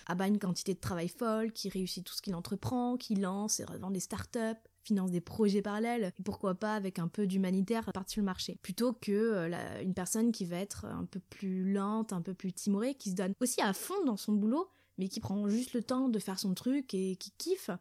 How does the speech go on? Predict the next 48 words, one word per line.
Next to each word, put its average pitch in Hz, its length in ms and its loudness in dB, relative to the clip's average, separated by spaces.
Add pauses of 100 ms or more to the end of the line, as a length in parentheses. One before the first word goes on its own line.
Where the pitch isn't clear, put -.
(180)
Bon, 196 160 -4
j'exagère 214 440 2
peut-être 247 320 -2
un 220 100 4
peu, 269 240 -2 (560)
mais 208 120 6
vous 226 120 2
voyez 262 260 4
l'idée. 196 320 2 (360)
Donc 247 280 4
voilà, 214 320 2
je 208 80 4
trouve 262 400 -4
que 226 320 0 (120)
être 202 380 2
très, 233 380 0 (220)
trop 233 360 0
productif, 220 840 0 (140)
euh, 170 280 -4
je 180 120 -4
crois 220 260 -4
que, 202 380 -6 (160)
euh, 180 360 -6
ça 175 200 -6
sert 196 240 -4
pas - 320 -4
à 226 100 0
grand 202 160 0
chose. 185 300 -4
En 180 60 0
tout - 80 -4
cas, 254 180 0 (160)
euh, 175 680 -2
ça - 180 0
ne 190 80 4
correspond 190 400 2
pas 240 120 2
à 285 40 0
tout 240 140 -4
le 202 80 2
monde. 180 320 -4
On 180 140 -4
pourrait 180 240 -4
plutôt 220 260 -2
le 208 80 4
voir 190 220 -4
comme 180 160 -2
ça. 240 160 -4